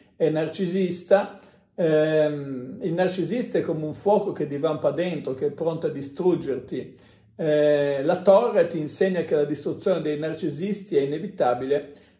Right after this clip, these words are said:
ma la vostra, la tua consapevolezza ti deve portare a una liberazione immediata, quindi fai attenzione, perché il, magari sto toy boy non sappiamo, comunque andremo a vedere, però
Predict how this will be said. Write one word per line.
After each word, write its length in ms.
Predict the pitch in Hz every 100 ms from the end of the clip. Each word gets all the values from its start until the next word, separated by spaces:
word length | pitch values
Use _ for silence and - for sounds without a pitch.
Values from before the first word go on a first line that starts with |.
| _
ma 540 | 156 160 175 180 170
la 180 | 139 156
vostra, 380 | 151 180 - 165 151
la 140 | 165
tua 260 | - 240 -
consapevolezza 800 | 160 - 165 185 202 165 - 165
ti 100 | 160
deve 200 | 151 147
portare 420 | 165 156 180 180
a 40 |
una 140 | 175 147
liberazione 540 | 143 147 143 - 156
immediata, 580 | 143 131 127 127 120 -
quindi 240 | - 156
fai 200 | 143 190
attenzione, 880 | 165 214 220 - 156 131 123 139 120 - - _ _
perché 300 | - 190 190
il, 640 | 185 165 - 160 143 135 196
magari 480 | 190 143 143 185 156
sto 180 | - 156
toy 160 | 156
boy 240 | 139 175 143
non 140 | 135
sappiamo, 640 | - 196 - 135 123 131
comunque 300 | 143 247 196
andremo 260 | 160 151 160
a 60 | 208
vedere, 420 | 165 127 127 139
però 400 | 214 214 151